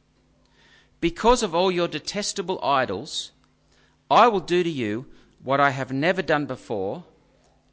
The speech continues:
and will never do again. Therefore, in your midst,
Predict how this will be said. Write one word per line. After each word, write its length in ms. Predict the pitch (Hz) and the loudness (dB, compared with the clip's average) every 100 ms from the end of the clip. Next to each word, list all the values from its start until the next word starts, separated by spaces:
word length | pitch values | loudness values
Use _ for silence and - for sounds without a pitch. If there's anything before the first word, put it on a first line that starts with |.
| - | -6
and 180 | 139 135 | -2 -2
will 80 | |
never 280 | 131 160 147 | 0 -2 -4
do 180 | 127 135 | -4 -2
again. 400 | 123 113 98 - - _ _ _ _ _ _ _ _ _ _ _ _ - | -2 -4 -6 -8 -18 _ _ _ _ _ _ _ _ _ _ _ _ -12
Therefore, 600 | 117 165 180 160 139 135 | 0 0 0 0 0 0
in 180 | 143 175 | -2 -2
your 180 | 165 147 | 0 0
midst, 540 | 131 135 135 - - | 0 -4 -6 -12 -12